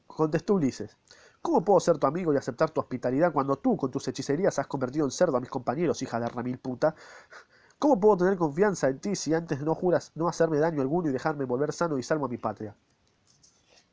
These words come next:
Y sí, tiene razón, boludo. Cuando tiene razón, tiene razón. La maga entonces juró lo que Ulises le exigía y, después de haberse prometido amistad, Circe llamó a sus doncellas e hizo que le dieran ricos tapices a sus huéspedes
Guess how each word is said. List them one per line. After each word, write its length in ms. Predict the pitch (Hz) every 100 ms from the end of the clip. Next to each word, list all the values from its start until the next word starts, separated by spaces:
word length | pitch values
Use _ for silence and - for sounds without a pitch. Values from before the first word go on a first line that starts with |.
| - -
Y 80 | -
sí, 160 | -
tiene 180 | 110 104
razón, 300 | 117 - 175
boludo. 220 | 104 120 - - - -
Cuando 180 | 240
tiene 140 | 160 196
razón, 260 | 165 339
tiene 180 | 330 151
razón. 300 | 139 170 - _ - - - - - -
La 100 | -
maga 220 | 220 233
entonces 380 | 180 226 226 180
juró 260 | 151 185 196 -
lo 200 | 143 147
que 120 | 151
Ulises 320 | 147 190 175 135
le 60 |
exigía 520 | 131 - - 214 180 180
y, 140 | 269
después 280 | 214 - 208
de 80 | 180
haberse 300 | 185 190 156
prometido 420 | 156 147 143 175
amistad, 380 | 156 - 226 214 - _
Circe 380 | - 262 208 -
llamó 320 | 165 185 185
a 40 |
sus 140 | 156 139
doncellas 640 | 143 156 277 - 165 -
e 80 | 165
hizo 200 | 190 156
que 80 | 147
le 80 |
dieran 260 | 165 170 175
ricos 340 | 233 320 240
tapices 380 | - 143 196 156
a 60 | 160
sus 120 | 131
huéspedes 380 | 151 175 - 160